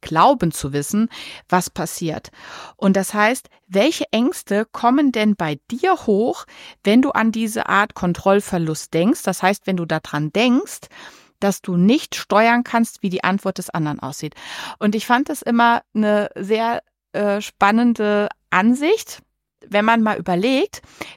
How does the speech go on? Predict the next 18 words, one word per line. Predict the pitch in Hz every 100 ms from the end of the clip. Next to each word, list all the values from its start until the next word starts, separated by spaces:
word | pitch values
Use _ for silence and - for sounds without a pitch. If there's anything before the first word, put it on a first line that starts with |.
| -
wenn | 233 339
dir | 339
jemand | 262 247 254 247
eine | - 208 214
Frage | - 170 156
stellt, | - 156 151 -
auf | 165 -
die | 214 277
du | 302
mit | 214 170 -
Ja | 202 233 -
oder | 294 311 302
Nein | 262 247 226
antworten | 151 139 - 143 - 143
kannst, | - 139 135 - - _ - - _ _ _ _ _ _ _ _
muss | 180 269 - -
der | 381 -
andere | 247 262 277 143 151 220